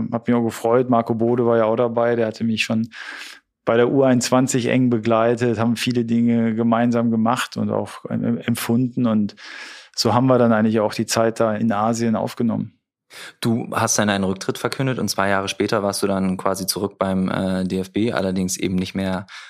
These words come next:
Speaker 2: als, äh, Spieler, sondern auf Funktionärsebene. Und dann begann eine wahnsinnig prägende Zeit. Zweitausendvier war ja für die Nationalmannschaft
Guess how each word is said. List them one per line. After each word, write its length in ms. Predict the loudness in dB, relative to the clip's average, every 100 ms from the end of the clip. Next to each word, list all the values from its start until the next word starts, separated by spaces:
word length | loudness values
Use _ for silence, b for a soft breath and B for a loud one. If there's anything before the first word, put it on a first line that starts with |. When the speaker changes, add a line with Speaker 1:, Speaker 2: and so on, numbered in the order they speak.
| B B
Speaker 2:
als, 360 | -4 -2 -2 -2
äh, 300 | -2 -2 -4
Spieler, 380 | -6 -4 -2 -2
sondern 320 | -2 -4 -4
auf 320 | -6 -8 -12 -18
Funktionärsebene. 1200 | -8 -6 -2 -2 -2 -4 -4 -2 -2 -2 -2 -6 -8
Und 560 | -2 0 2 2 0 0
dann 360 | -2 0 -2 -2
begann 640 | -2 0 0 0 0 -2 _
eine 240 | -2 0 2
wahnsinnig 520 | 2 2 0 -2 -4
prägende 380 | -10 -12 -12 -8
Zeit. 400 | -8 -8 -14 -6
Zweitausendvier 920 | -4 -2 -2 -2 -4 -4 -2 0 2
war 160 | 2 2
ja 260 | 2 0 -4 B B B B B B
für 240 | -2 0
die 120 | 2
Nationalmannschaft 1200 | 2 2 0 2 2 2 0 0 -2 -4 -8 -10